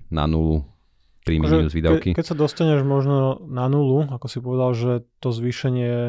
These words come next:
Speaker 2: a, tej, tej hypotéky alebo tých splátkov úver-, úverov ti vlastne z-, zožerie tie peniaze, ktoré si pr-, pravidelne mesačne investoval, že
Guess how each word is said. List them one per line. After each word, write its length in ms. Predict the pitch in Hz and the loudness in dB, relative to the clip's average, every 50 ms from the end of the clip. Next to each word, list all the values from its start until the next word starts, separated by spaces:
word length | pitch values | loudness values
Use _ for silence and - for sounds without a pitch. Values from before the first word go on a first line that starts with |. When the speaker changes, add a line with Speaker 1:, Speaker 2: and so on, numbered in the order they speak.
| 120 120 123 | -4 -6 -6
Speaker 2:
a, 480 | 151 123 120 120 117 117 117 113 113 | -8 -6 -6 -4 -4 -4 -4 -6 -8
tej, 320 | - - 120 117 117 117 113 - | -6 -4 -4 -2 -2 -4 -4 -4
tej 120 | - 117 107 | -4 -4 -4
hypotéky 400 | 113 117 - 127 - 123 117 - | -4 -4 -4 -6 -6 -6 -6 -4
alebo 160 | - 123 113 113 | -4 -4 -4 -2
tých 240 | 113 120 113 - | -4 -6 -8 -6
splátkov 400 | - 135 120 120 - - - 123 | -6 -4 -4 -4 -4 -4 -2 0
úver-, 260 | 120 123 123 123 123 117 - - - - - _ _ | 0 2 2 0 0 -2 -4 -12 -20 -20 -20 _ _
úverov 320 | 123 123 127 127 123 120 117 | -2 0 2 4 2 2 4
ti 80 | 131 | 2
vlastne 320 | 123 120 - - 127 123 117 | 2 2 2 0 0 0 0
z-, 80 | 117 | -2
zožerie 480 | - 117 127 127 120 127 127 123 120 - | -2 0 2 4 4 4 4 4 2 0
tie 80 | 123 | -2
peniaze, 320 | - - 120 120 123 120 117 - | -4 -2 -4 -2 -2 -2 -4 -4
ktoré 160 | - 123 120 - | -6 -6 -6 -4
si 80 | - | -6
pr-, 160 | 120 - 120 | -6 -6 -10
pravidelne 400 | - - - 123 120 120 127 123 | -8 -4 -2 -2 0 0 -2 -2
mesačne 400 | 123 120 - 131 - - - 123 | -4 -4 -4 -6 -8 -6 -6 -4
investoval, 320 | 120 123 117 - - 127 123 | -4 -4 -4 -2 0 0 2
že 140 | 120 123 | 2 0